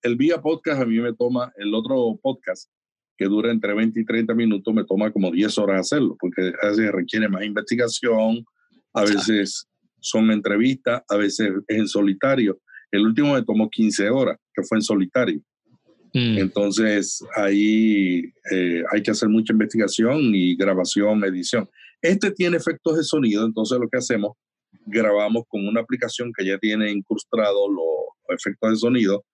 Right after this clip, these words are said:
Speaker 1: los tiramos. Nosotros básicamente, eh, grabamos en un buen estudio aquí donde yo estoy. La acústica, eh, ha sido preparada. Eh, entonces,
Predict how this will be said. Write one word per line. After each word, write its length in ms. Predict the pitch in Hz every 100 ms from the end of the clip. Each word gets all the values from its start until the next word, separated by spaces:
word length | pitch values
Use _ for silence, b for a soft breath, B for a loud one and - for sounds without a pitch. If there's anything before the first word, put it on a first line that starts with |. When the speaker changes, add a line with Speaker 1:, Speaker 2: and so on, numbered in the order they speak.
| _ _ -
Speaker 1:
los 160 | 123
tiramos. 420 | 127 151 117 113 120 _ _ _
Nosotros 400 | 123 127 139 139
básicamente, 840 | 120 120 131 127 120 110 117 123 - -
eh, 380 | 110 101 98 95
grabamos 540 | 98 101 104 113 117
en 120 | 113
un 100 | 101
buen 200 | 98 110
estudio 440 | 120 110 110 104 110
aquí 160 | 107
donde 260 | 104 101 95
yo 100 | 95
estoy. 380 | 98 104 101 110 - _ _ _ _
La 120 | 90
acústica, 680 | - 156 - 110 113 104 90 - -
eh, 320 | 98 90 87 85
ha 60 | 87
sido 320 | - 107 104
preparada. 720 | 104 101 95 117 131 98 107 - _ _ _ _ _ _ - 113
Eh, 220 | 110 101
entonces, 420 | 104 101 135 151